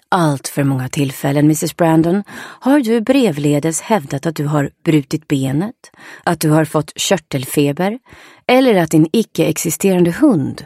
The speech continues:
har dött. Jag hade hoppats att du i egenskap av gift mor skulle ha mognat en smula. Därvidlag måste jag erkänna att jag är besviken. Med bästa hälsningar,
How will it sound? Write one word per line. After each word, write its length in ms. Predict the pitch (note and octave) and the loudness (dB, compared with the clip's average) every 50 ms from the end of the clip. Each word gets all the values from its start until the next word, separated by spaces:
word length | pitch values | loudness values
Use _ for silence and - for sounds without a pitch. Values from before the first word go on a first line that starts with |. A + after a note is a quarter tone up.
| - _ _ | -20 _ _
har 180 | - - D#3 | -2 -2 -2
dött. 500 | C#3+ - C#3 - - - _ - - - - _ _ _ _ _ _ _ _ _ _ _ _ _ _ _ | 0 -2 -6 -10 -14 -20 _ -18 -18 -18 -18 _ _ _ _ _ _ _ _ _ _ _ _ _ _ _
Jag 160 | - C4 C#4+ | 2 2 4
hade 220 | C#4 C4 A3 E3 D#3 | 4 4 2 2 0
hoppats 640 | D#3 D#3+ D#3 D3+ _ - - G3 G#3 - - - - | 0 -2 -4 -4 _ -4 -4 -4 -4 -6 -8 -10 -10
att 100 | - - | -8 -6
du 80 | - | -4
i 260 | D3 C#3+ D3+ - E3+ D#3 | -2 -2 0 2 2 0
egenskap 600 | D3 - D3 C#3+ C#3+ - - - F#3+ G3 - - | 0 0 0 -2 -2 -2 -4 -6 -6 -6 -6 -6
av 120 | D3+ C#3 | -6 -4
gift 400 | C#3 D3 F#3+ G3+ - - - - | -2 -2 -2 -2 -4 -6 -2 0
mor 300 | E3 D#3+ E3 F3+ G3+ G#3+ | 2 2 2 0 -4 -8
skulle 280 | G#3+ - - A3+ G#3 A3 | -8 -6 -4 -2 0 2
ha 80 | A3+ | 2
mognat 500 | A3+ A#3+ C4 A3 G3 - B3+ C4 - - | 2 2 0 0 -2 -4 -4 -4 -4 -4
en 100 | G#3+ F#3 | -4 -4
smula. 540 | - - - D3 C3 B2+ B2 A2+ - - - _ - - - - - - - _ _ | -4 -2 -2 -2 -2 -4 -8 -10 -12 -12 -16 _ -20 -20 -20 -20 -20 -20 -20 _ _
Därvidlag 640 | - D#3 D#3+ F3+ G#3 C#4 - F#3 F3 D3+ D3+ D#3 D#3+ | -2 0 0 0 0 0 -2 0 0 0 0 0 0
måste 260 | F3+ F#3 - - G#3+ | -2 -2 -2 0 0
jag 160 | E3+ D3 D#3+ | 0 0 0
erkänna 680 | F#3+ F#3+ E3 D3 - - - F#3+ F#3 E3+ C#3+ C#3 D3 - _ _ _ _ _ _ - | 0 0 0 0 -2 -2 0 0 2 0 0 -2 -6 -10 _ _ _ _ _ _ -12
att 140 | E3 D3+ - | -10 -8 -6
jag 100 | D3 C#3 | -4 -4
är 40 | C#3+ | -4
besviken. 720 | C#3+ F3 - - - F3 F3 - - - C#3+ A#2+ - - - _ _ _ _ _ _ _ - - - - _ _ | -4 -4 -4 -2 -2 -2 -2 -4 -8 -12 -12 -12 -14 -16 -20 _ _ _ _ _ _ _ -20 -20 -20 -20 _ _
Med 120 | - D#4 C4+ | 0 0 0
bästa 380 | - B3 E3+ - - - - | 0 0 -2 -2 -4 -4 -4
hälsningar, 760 | D3 C#3+ C#3+ C3+ C3+ - - - C#3 C3+ C3+ C3 C3 C3+ C3+ | -2 -2 -2 -4 -4 -6 -6 -6 -4 -4 -4 -4 -4 -6 -8